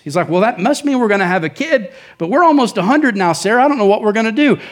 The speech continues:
I know there's that gal that works for you named Hagar. How about I sleep with her?" Sarah's like, "I guess." Fellas, "I guess" always means no.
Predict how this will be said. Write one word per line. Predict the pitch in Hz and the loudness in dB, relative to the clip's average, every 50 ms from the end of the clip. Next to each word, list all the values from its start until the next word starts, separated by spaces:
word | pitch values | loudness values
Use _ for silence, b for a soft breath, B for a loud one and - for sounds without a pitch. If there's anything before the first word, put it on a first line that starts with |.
| B B B | B B B
I | 233 277 311 | -2 2 2
know | 294 247 233 262 269 | 4 4 4 2 2
there's | 226 262 226 214 | 0 0 -2 0
that | 247 226 196 180 | -2 -2 -2 -2
gal | 190 247 277 285 240 | -2 0 2 2 2
that | 202 208 | 0 0
works | 214 294 370 - - - | 0 -2 -2 -2 -4 -6
for | - 226 | -4 -4
you | 180 151 165 190 247 247 | 0 2 2 2 2 2
named | 208 180 170 160 | 0 0 0 0
Hagar. | 254 330 339 277 190 156 151 123 117 B B B B | 0 0 0 2 2 2 2 0 -2 B B B B
How | B 254 | B -4
about | 302 330 302 311 | -2 0 0 0
I | 277 | -2
sleep | 269 - - 302 330 277 - | -4 -4 -2 0 0 0 0
with | 294 226 196 | 0 -2 0
her?" | 311 370 415 - - - b b b b b | -2 -2 -4 -6 -8 -10 b b b b b
Sarah's | b - 269 285 269 220 175 | b 0 2 2 2 2 2
like, | 190 156 123 104 - - - _ - | 2 0 0 -2 -6 -10 -20 _ -18
"I | 120 | -14
guess." | 101 110 151 233 277 262 226 - - - - _ _ _ _ _ 214 _ | -8 -4 -4 -2 -2 -4 -6 -10 -14 -16 -18 _ _ _ _ _ _ _
Fellas, | - 196 247 277 294 240 - - - - _ _ _ - | 0 0 2 0 0 -4 -6 -10 -14 -16 _ _ _ -6
"I | 190 247 | -4 -4
guess" | 226 165 156 214 208 156 120 - - - - - _ _ _ _ - | -4 -2 0 0 0 0 -2 -4 -8 -10 -12 -16 _ _ _ _ -2
always | 262 269 254 240 220 202 190 156 139 | 2 2 4 4 4 2 2 2 2
means | 175 170 151 143 - 156 | 2 2 2 0 0 -2
no. | 151 135 98 - | -4 -4 -4 -8